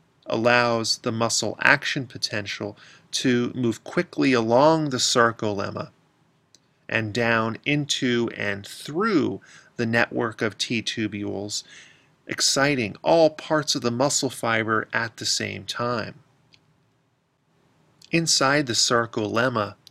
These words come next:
is the sarcoplasm, which is the cytoplasm of the muscle fiber.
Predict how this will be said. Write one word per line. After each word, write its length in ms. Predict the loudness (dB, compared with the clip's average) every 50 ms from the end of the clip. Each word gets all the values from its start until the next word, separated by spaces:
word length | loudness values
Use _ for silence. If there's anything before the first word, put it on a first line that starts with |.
| _ -8
is 260 | -6 -4 -4 -6 -6
the 100 | -4 -2
sarcoplasm, 1300 | 2 2 4 6 4 4 2 2 -2 -2 -2 -2 -4 -12 -6 0 2 2 4 4 2 0 -2 -4 -8 -12 -18 _ -20 -20 -20 -14 _ -2
which 200 | -2 0 0 0
is 120 | -2 -2
the 80 | -2 2
cytoplasm 1000 | 2 4 4 4 4 2 2 0 -2 2 2 4 4 4 2 0 -2 -4 -6 -4
of 220 | -4 -4 -4 -4
the 100 | -6 -6
muscle 400 | -4 -2 -2 -2 -2 -2 -2 -4
fiber. 520 | -6 -6 -6 -6 -6 -8 -10 -12 -16 -16